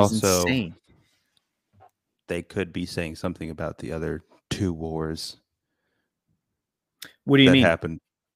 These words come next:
Speaker 2: 'cause then Korea happened right after,
Speaker 1: Oh,
Speaker 2: and then
Speaker 1: for sure.
Speaker 2: Vietnam was happening.
Speaker 1: So you're saying
Speaker 2: So
Speaker 1: this seventies art could also
Speaker 2: It's been, they've been in
Speaker 1: Yeah.
Speaker 2: war constantly since.
Speaker 1: Yeah, yeah. And it's also wild to see this movie today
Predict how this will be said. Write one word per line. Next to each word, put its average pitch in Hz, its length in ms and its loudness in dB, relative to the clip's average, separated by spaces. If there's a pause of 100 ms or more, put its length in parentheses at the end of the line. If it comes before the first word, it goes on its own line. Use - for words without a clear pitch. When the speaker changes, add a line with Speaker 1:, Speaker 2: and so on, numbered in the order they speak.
(100)
Speaker 2:
'cause - 180 -14
then 104 160 0
Korea 95 360 0
happened 80 380 -10
right 76 240 -12
after, - 240 4
Speaker 1:
Oh, 214 180 12
Speaker 2:
and 98 100 0
then 147 80 4
Speaker 1:
for 143 120 6
sure. 104 200 6
Speaker 2:
Vietnam 101 380 4
was 87 300 2
happening. - 420 -4 (520)
Speaker 1:
So - 140 2
you're 139 80 8
saying 147 200 6
Speaker 2:
So 139 40 -2
Speaker 1:
this 143 160 4
seventies 160 720 4 (260)
art 127 420 6 (200)
could 127 120 4
also 123 320 6
Speaker 2:
It's 143 60 8
been, 139 260 4
they've 123 140 -2
been 127 120 4
in 110 100 2
Speaker 1:
Yeah. 107 140 0
Speaker 2:
war 95 340 2 (340)
constantly 95 520 0
since. 82 480 -10
Speaker 1:
Yeah, 120 180 -4 (260)
yeah. 131 220 -2 (560)
And 151 340 6 (360)
it's 143 160 -2
also 170 260 2
wild 127 440 4
to 123 120 -4
see 117 560 -2
this 107 540 -2
movie 107 400 -2
today 101 680 0